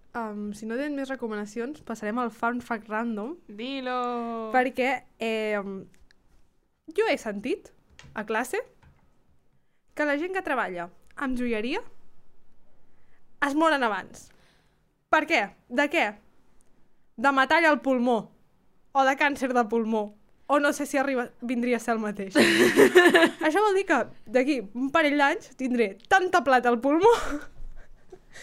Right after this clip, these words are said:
Speaker 2: Et
Speaker 1: I ja
Speaker 2: passarà
Speaker 1: està.
Speaker 2: una mica lo
Speaker 1: I em va fer
Speaker 2: mateix
Speaker 1: molta
Speaker 2: com
Speaker 1: gràcia.
Speaker 2: a l'hombre de hojalata del Mago de Oz. <laughs> Et persegueix el mateix futur.
Speaker 1: Preciosa aquesta
Speaker 2: En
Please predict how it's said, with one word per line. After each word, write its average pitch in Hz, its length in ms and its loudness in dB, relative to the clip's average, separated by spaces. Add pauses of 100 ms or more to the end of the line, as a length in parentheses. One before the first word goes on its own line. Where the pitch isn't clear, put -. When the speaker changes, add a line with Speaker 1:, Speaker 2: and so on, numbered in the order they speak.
(1200)
Speaker 2:
Et 254 180 -4
Speaker 1:
I 240 60 -6
ja - 20 -
Speaker 2:
passarà 269 380 2
Speaker 1:
està. 277 100 0
Speaker 2:
una 330 160 -2
mica 311 380 -4
lo 302 100 -2
Speaker 1:
I - 0 -
em 226 80 0
va 214 60 0
fer 214 60 -2 (120)
Speaker 2:
mateix 247 80 4
Speaker 1:
molta 214 160 -6
Speaker 2:
com 285 160 2
Speaker 1:
gràcia. 254 140 2
Speaker 2:
a 240 100 2
l'hombre 247 380 -4
de 269 80 -4
hojalata 240 580 -2
del 214 320 -6
Mago 214 240 -6
de 208 160 -2
Oz. 196 220 -8 (920)
<laughs> 381 800 2
Et 262 220 -2
persegueix 294 580 6
el 330 160 4
mateix 302 360 -2
futur. 277 440 -6 (2250)
Speaker 1:
Preciosa 233 640 -2
aquesta 240 480 0
Speaker 2:
En 240 80 2